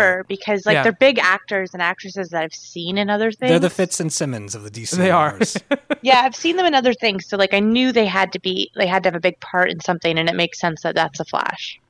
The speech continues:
Speaker 2: Yeah, um, and she actually turns into a, a, a, a big character in the D C universe.
Speaker 3: Ooh.
Speaker 2: Uh, the,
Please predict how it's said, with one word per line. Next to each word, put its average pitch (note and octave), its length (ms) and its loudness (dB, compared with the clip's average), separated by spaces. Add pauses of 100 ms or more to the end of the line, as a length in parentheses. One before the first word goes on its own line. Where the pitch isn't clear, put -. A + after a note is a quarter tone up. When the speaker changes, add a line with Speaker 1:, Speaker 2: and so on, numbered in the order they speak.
(100)
Speaker 2:
Yeah, D3+ 380 2
um, D3 540 -2
and F3 160 0
she B3 260 0
actually F3 440 0
turns E3+ 360 -4
into D3+ 240 -2
a, C3+ 500 -4 (380)
a, C#3+ 80 -8
a, - 0 - (300)
a D3+ 200 0 (160)
big F3 120 0
character D#3 260 -2
in C#3 60 -10
the C3+ 100 -8
D C3 100 -12
C C3+ 120 -12
universe. - 420 -14 (340)
Speaker 3:
Ooh. E3 200 -6
Speaker 2:
Uh, C#3+ 220 2
the, C3 100 -10